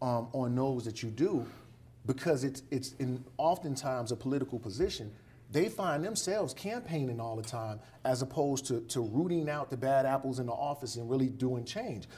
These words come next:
because, because it, there's no stability there. So I think that he-, here's the best analogy that I can use, Michael. So our criminal justice system, um, is a sink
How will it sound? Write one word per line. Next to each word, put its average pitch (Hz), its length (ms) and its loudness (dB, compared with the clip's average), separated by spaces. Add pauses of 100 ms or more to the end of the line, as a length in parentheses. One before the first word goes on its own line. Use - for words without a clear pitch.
(120)
because, 139 420 0 (260)
because 135 280 0
it, 135 200 0
there's 131 180 0
no 139 160 2
stability 143 560 0
there. 92 200 -6 (300)
So 151 140 2
I 139 80 4
think 202 300 -2
that 147 340 4 (1400)
he-, 175 260 0
here's 208 300 2
the 151 80 4
best 143 340 4
analogy 120 420 0
that 110 120 0
I 98 60 -4
can 101 180 -6
use, 87 280 -4
Michael. 85 300 -8 (960)
So - 160 0
our 120 100 8
criminal 160 360 0
justice 131 380 0
system, 101 340 -6 (460)
um, 98 420 -4
is 98 180 -2
a 92 40 -4
sink 98 400 -4